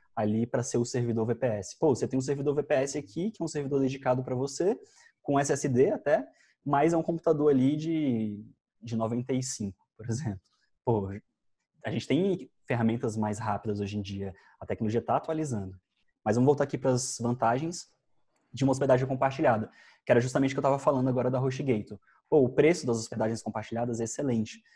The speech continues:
Pra quem vai começar, pra quem vai entrar nesse mundo, é sensacional. A gente gosta de falar, inclusive, que, pô, pra você comprar a anuidade ali da HostGator, é como se você estivesse fazendo um investimento de um livro ali pra uma escola de inglês. Pô, você gasta cem, cento e cinquenta reais. Quanto que é um livro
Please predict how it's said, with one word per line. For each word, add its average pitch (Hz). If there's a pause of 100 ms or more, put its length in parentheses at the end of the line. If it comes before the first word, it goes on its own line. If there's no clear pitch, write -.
(180)
Pra -
quem 120
vai 127
começar, 120 (160)
pra 104
quem 113
vai 120
entrar 120
nesse 117
mundo, 117 (300)
é 110
sensacional. 135 (320)
A 127
gente 120
gosta 175
de 190
falar, 160
inclusive, 156
que, 175
pô, 131
pra 127
você 123
comprar 180
a -
anuidade 131
ali 117
da 117
HostGator, 113 (320)
é 113
como 143
se 156
você 156
estivesse 160
fazendo 165
um -
investimento 160
de 170
um 226
livro 196
ali 170
pra 185
uma 190
escola 185
de 175
inglês. 160 (260)
Pô, 104 (140)
você -
gasta 110
cem, 127
cento 127
e 131
cinquenta 131
reais. 113
Quanto 156
que -
é -
um 214
livro 131